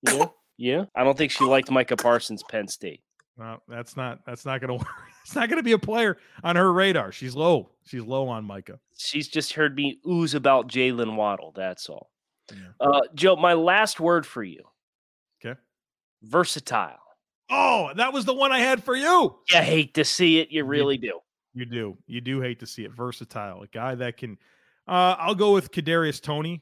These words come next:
Speaker 2: wide receiver from Florida. I think he's really dynamic after the catch.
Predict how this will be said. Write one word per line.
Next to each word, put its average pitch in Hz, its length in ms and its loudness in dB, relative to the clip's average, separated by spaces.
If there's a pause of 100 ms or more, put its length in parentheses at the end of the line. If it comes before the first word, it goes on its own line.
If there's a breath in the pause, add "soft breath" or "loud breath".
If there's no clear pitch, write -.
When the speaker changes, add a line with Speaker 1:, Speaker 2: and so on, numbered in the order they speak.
Speaker 2:
wide 131 200 -6
receiver 139 460 -8
from 123 340 -8
Florida. 143 520 -8 (280)
I 123 160 -4
think 139 320 -8
he's 131 400 -10
really 139 300 -6
dynamic 127 580 -4
after 120 280 -6
the 131 120 -8
catch. 135 420 -6